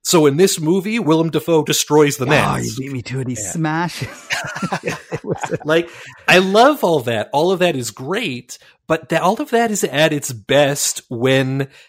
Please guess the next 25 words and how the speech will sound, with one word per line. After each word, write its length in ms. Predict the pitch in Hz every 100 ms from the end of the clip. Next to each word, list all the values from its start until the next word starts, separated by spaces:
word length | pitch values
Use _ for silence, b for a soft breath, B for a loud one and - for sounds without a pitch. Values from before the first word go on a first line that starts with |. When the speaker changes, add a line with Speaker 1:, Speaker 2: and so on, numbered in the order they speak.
| B -
Speaker 1:
you've 360 | 131 160 127
been 140 | 151 147
exposed 720 | - - - 151 151 139 -
to 100 | -
internet 520 | 139 147 156 139 135 127
memes 480 | 139 165 156 147
of 160 | 127 123
Spider-Man 720 | - 190 208 170 123 156 117
<laughs> 0 |
for 180 | - 131
twenty 380 | - - 147 143 117
years. 720 | 143 110 - - 92 101 - 110 -
Speaker 2:
<laughs> 160 | - 113
Speaker 1:
You 120 | 123
know, 140 | 156 214
it 140 | 190 175
doesn't 380 | 196 196 190 -
feel 420 | 202 202 190 180
like 140 | 151
a 80 | 135
genuine, 600 | 117 123 147 160 156 156
like, 120 | 139 -
it, 140 | 165
it, 100 | 160
like, 160 | 151